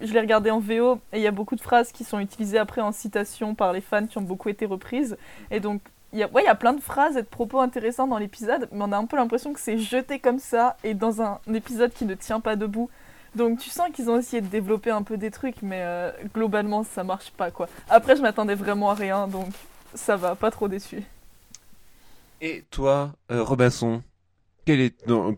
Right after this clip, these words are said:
Speaker 2: tu nous as déjà un peu donné ton avis, mais, euh, est-ce que tu peux te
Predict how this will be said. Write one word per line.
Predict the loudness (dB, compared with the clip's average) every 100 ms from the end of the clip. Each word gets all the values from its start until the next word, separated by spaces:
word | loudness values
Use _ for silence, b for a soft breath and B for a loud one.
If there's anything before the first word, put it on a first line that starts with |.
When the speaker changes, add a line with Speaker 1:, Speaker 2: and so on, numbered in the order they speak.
| -6
Speaker 2:
tu | -4
nous | 2 4
as | 6
déjà | 6
un | 6
peu | 6
donné | 4
ton | 4 4
avis, | 4 6
mais, | 6 6
euh, | 4 0
est-ce | -4 -16 -20 _ _
que | -20
tu | _
peux | -14 -14
te | -12 -12 -12